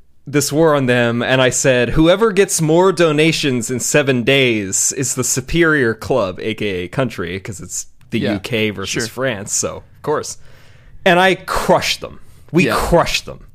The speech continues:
Speaker 2: Yeah, of course. I think the French club isn't gonna do any good work.
Speaker 1: No, of course. They always lose.
Speaker 2: Yeah.
Speaker 1: And, uh, the, one of the most predominant, like, French teacher,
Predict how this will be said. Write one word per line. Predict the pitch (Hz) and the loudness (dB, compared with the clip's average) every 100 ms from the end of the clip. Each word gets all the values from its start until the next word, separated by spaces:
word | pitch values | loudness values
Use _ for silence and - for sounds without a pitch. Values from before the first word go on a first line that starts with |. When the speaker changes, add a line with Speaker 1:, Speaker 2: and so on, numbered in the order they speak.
| - - | -20 -16
Speaker 2:
Yeah, | - - _ _ _ _ _ - | -16 -16 _ _ _ _ _ -16
of | 147 | -14
course. | - - - - - - - _ _ - | -12 -12 -12 -18 -20 -20 -20 _ _ -14
I | - | -8
think | 147 | -6
the | 123 | -8
French | - 107 - | -10 -10 -10
club | 131 107 | -10 -10
isn't | 147 | -10
gonna | 117 117 | -12 -10
do | 120 | -10
any | 117 | -10
good | 120 123 113 | -10 -10 -8
work. | 120 120 - | -8 -8 -2
Speaker 1:
No, | 381 | 0
of | 269 | 2
course. | - 427 - - - | 2 2 0 -6 -4
They | 285 | 0
always | 311 269 190 | 0 0 -2
lose. | 135 117 - _ _ - | -4 -4 -12 _ _ -14
Speaker 2:
Yeah. | 101 98 | -12 -4
Speaker 1:
And, | 170 165 156 147 135 - | 2 4 4 2 0 2
uh, | 135 123 117 - | 2 4 2 -2
the, | 120 135 131 123 117 - - - | -2 0 2 2 0 -4 -12 -4
one | 135 160 190 | 2 4 4
of | 147 | 2
the | 135 123 117 - | 2 4 2 0
most | 123 131 151 - - - - | 0 2 2 -2 -6 -20 -4
predominant, | 143 135 127 131 127 117 | -2 2 2 4 2 0
like, | 107 104 98 - - | -2 -4 -4 -14 -14
French | - 143 127 - | 0 0 0 -6
teacher, | - 82 - 64 80 | -10 -12 -10 -12 -12